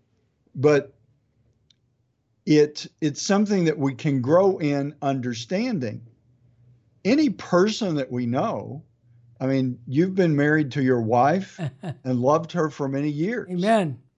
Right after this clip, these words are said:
Speaker 1: But I'm sure you continue to, to grow in your understanding of her, to grow in that relationship.
Speaker 2: Absolutely.
Speaker 1: You didn't, you know, after, however,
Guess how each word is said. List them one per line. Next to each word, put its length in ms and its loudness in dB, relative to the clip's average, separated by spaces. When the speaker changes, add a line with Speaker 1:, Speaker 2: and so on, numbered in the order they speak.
Speaker 1:
But 120 0
I'm 140 0
sure 220 -2
you 200 0
continue 720 0
to, 400 0
to 100 2
grow 400 4
in 80 -2
your 220 0
understanding 840 -4
of 100 0
her, 240 4
to 140 -4
grow 320 2
in 100 0
that 180 -2
relationship. 840 -2
Speaker 2:
Absolutely. 540 -10
Speaker 1:
You 100 -2
didn't, 420 4
you 140 0
know, 180 4
after, 520 0
however, 560 0